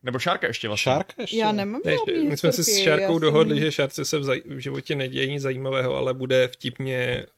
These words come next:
Speaker 4: glosovat naše
Speaker 3: Což nedělám. <laughs>
Speaker 4: <laughs> Ale ty se sama pobavila, tak to je hezký.
Speaker 3: Já si teďka čtu biografii tady Johna Jacksona Millera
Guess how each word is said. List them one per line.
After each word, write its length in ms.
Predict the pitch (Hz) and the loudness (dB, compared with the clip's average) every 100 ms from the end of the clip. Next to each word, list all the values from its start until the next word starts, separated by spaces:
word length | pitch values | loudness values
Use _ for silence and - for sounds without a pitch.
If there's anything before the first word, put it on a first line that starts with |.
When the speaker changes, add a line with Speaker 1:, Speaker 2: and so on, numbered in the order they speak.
| - | -20
Speaker 4:
glosovat 720 | 160 139 131 127 127 123 117 | -12 -2 -2 0 0 -2 -2
naše 400 | 120 117 127 120 | -6 -6 -6 -6
Speaker 3:
Což 180 | 117 - | -8 -8
nedělám. 500 | 208 185 180 165 190 - - | -8 -6 -6 -6 -12 -14 -10
<laughs> 100 | 247 - 233 - - _ 311 - _ _ _ _ - | -10 -10 -16 -14 -20 _ -18 -18 _ _ _ _ -14
Speaker 4:
<laughs> 640 | - - - 208 - 190 | -10 -6 2 2 4 6
Ale 100 | 175 | 6
ty 140 | 160 156 | 6 2
se 140 | 160 | 0
sama 280 | - 127 135 | 0 -2 -4
pobavila, 420 | 131 127 127 120 | -4 -2 2 0
tak 140 | 120 - | -2 -4
to 80 | |
je 60 | 120 | -6
hezký. 340 | 156 - - - - - - _ _ - _ - - - - - 359 | -6 -12 -16 -18 -18 -18 -20 _ _ -20 _ -18 -18 -16 -14 -12 -2
Speaker 3:
Já 160 | 240 240 | 0 0
si 140 | 262 | 0
teďka 280 | 254 220 302 | -4 -4 -6
čtu 420 | - - 302 285 277 254 226 | -6 -2 0 0 0 0 0
biografii 640 | 240 247 247 240 - 254 | 2 4 2 -2 0 0
tady 320 | 233 220 214 208 | 0 -2 -4 -4
Johna 260 | 214 208 208 | -6 -6 -6
Jacksona 760 | 190 185 - 202 190 190 185 190 | -8 -10 -10 -8 -6 -8 -8 -8
Millera 520 | 185 180 175 170 | -6 -4 -6 -8